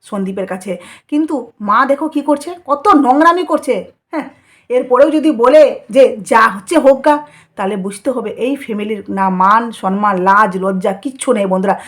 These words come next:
শুধুমাত্র ওরা বস্ত্র পরে কেন বলো তো? শুধুমাত্র কাপড় পরে শরীরে যাতে ডাইরেক্ট দেখা না যায়। কিন্তু বিশ্বাস করো ওই রকম ম-, মানে মানুষদের কাপড় পরা আর না পরা উলঙ্গ হয়ে ক্যামেরার সামনে আসা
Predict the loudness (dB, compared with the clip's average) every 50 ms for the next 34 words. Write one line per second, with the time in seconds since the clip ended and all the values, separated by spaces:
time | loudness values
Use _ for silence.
0 | -20 -20 -14 -8 -6 -2 0 2 2 2 2 2 2 4 4 4 2 2 0 -2
1 | -4 -6 -6 -2 0 0 0 2 0 0 0 -2 -2 -2 -2 -2 -4 -6 -4 -4
2 | -4 -6 -6 -8 -16 _ _ _ _ _ -12 -6 -4 -4 -4 -4 -6 -8 -8 -4
3 | -2 -2 -2 0 2 2 2 2 0 -2 -2 -2 -4 -6 -6 -6 -6 -4 0 2
4 | 4 4 4 2 -2 -10 -12 -10 -10 -8 -4 -2 0 0 0 -2 -8 _ _ _
5 | -8 -2 2 2 4 4 2 2 0 -2 -4 -4 -4 -6 -6 -6 -6 -6 -4 -4
6 | -4 -4 -4 -6 -8 -10 -12 -8 -6 -6 -6 -6 -4 -6 -6 -2 0 2 2 2
7 | 0 -2 -12 -20 -20 _ _ -2 0 0 0 2 0 2 2 2 2 0 -2 -8
8 | -16 _ _ _ -20 -20 -20 -14 -8 -6 -4 -2 -2 0 0 0 0 2 2 2
9 | 2 2 0 0 2 2 0 0 -2 -8 -4 -4 -4 -2 -2 -2 -2 -2 -2 0
10 | 2 4 4 4 2 0 -4 -6 -4 0 2 2 2 2 2 2 2 2 2 0
11 | -2 -4 -2 0 0 0 2 2 2 2 0 -4 -4 -4 -6 -6 -6 -6 -4 -4
12 | -4 -2 -2 -4 -4 -2 2 2 2 2 0